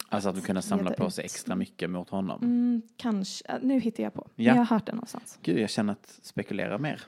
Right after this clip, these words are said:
Speaker 2: <laughs> Eh, men då, en dag efter att Cassie lämnade in stämningsansökan så kom hon överens med, eh, Sean Combs utanför domstol.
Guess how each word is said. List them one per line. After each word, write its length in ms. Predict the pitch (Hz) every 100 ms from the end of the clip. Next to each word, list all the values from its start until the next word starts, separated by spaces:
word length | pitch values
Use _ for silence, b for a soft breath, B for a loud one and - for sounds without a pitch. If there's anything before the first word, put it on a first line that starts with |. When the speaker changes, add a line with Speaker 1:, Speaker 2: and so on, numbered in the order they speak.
| _ -
Speaker 2:
<laughs> 460 | 220 185 180 190 - - B B B B B B
Eh, 200 | 226 220
men 440 | 220 254 254 190 208
då, 180 | - -
en 300 | 262 269 254
dag 280 | 226 202 196 -
efter 280 | 202 -
att 100 | 196
Cassie 340 | - 202 - 196
lämnade 320 | 190 185 185
in 380 | 214 208 202 190
stämningsansökan 920 | - 214 196 190 202 196 214 - 220 214
så 460 | 226 196 190 190 -
kom 260 | 208 190
hon 260 | 180 185 185 196
överens 480 | 185 185 185 185
med, 460 | 202 185 196 196 185 - _
eh, 300 | 226 226 226
Sean 280 | 220 208 196
Combs 520 | - 214 185 185 - -
utanför 400 | 190 - 208 190
domstol. 600 | 220 208 - - 226